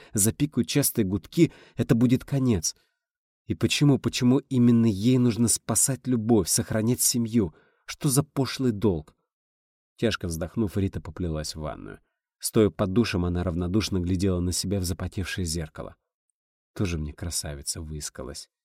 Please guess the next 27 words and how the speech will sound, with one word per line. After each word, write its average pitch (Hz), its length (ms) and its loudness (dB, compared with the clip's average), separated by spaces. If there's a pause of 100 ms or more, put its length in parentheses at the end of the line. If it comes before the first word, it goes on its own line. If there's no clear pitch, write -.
(260)
Девушка 113 360 2
с - 80 -4
непонятным 107 540 0
ожесточением 95 760 0
терла 101 340 2
мочалкой 98 520 -2
упругие 90 400 0
груди, 95 400 0
бока, 85 400 -4
живот. 85 500 -4 (540)
Для 101 140 0
чего 143 320 4
это 98 120 0
все? - 160 -4
Для 90 160 -2
кого? 123 460 0 (800)
В 92 80 -6
расстроенных 131 480 2
чувствах 156 400 -2
она 117 140 4
быстро 104 340 2
оделась 98 460 0
и - 20 -4
вышла 87 320 -6
в 80 80 -8
гулкий 80 320 -10
коридор. 78 480 -10